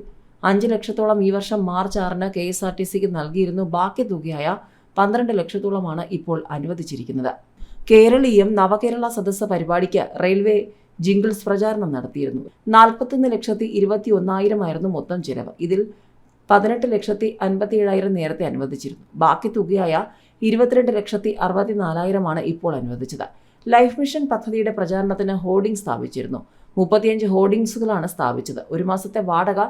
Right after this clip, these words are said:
പതിമൂന്ന് ലക്ഷത്തോളം. ഈ തുകയും ഇപ്പോൾ അനുവദിച്ചിട്ടുണ്ട്. ഖജനാവിലെ പണം തോന്നിയതുപോലെ ചിലവാക്കുന്ന ആറാട്ടാണോ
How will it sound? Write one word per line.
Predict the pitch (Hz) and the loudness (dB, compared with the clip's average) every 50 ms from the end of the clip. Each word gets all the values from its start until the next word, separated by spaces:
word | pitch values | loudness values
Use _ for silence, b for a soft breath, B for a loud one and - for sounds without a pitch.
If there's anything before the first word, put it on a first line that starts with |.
| 226 B B B B B 180 | -4 B B B B B 0
പതിമൂന്ന് | 175 170 185 190 214 226 220 202 170 | 0 2 2 2 2 2 2 2 2
ലക്ഷത്തോളം. | 143 - - 170 - 139 117 113 - - _ - 202 | 0 0 -4 -6 -6 -6 -8 -8 -10 -12 _ -4 -2
ഈ | 226 226 | -2 0
തുകയും | 240 214 233 247 240 220 190 | 2 4 4 4 4 4 2
ഇപ്പോൾ | - 185 180 160 - - 147 | 2 0 -2 -2 -2 -4 -4
അനുവദിച്ചിട്ടുണ്ട്. | 139 131 127 143 135 - 160 - 123 117 - - - b b b b b b - | -6 -6 -6 -6 -6 -8 -8 -8 -8 -8 -8 -10 -12 b b b b b b 2
ഖജനാവിലെ | 226 226 226 240 254 277 277 285 285 277 277 269 247 | 4 4 6 4 4 4 4 2 2 2 0 2 2
പണം | 226 214 220 226 226 | 2 0 0 0 2
തോന്നിയതുപോലെ | 220 196 190 202 220 233 240 240 208 226 220 220 196 | 4 4 4 4 2 0 -2 -2 0 0 0 0 0
ചിലവാക്കുന്ന | 208 185 185 190 190 190 - 208 202 196 - - - 156 170 | -2 -2 0 0 -2 -2 0 0 0 0 -2 -2 -4 -4 -2
ആറാട്ടാണോ | 180 190 208 214 214 208 175 160 143 143 | 0 0 0 0 0 -2 -2 -2 -2 -4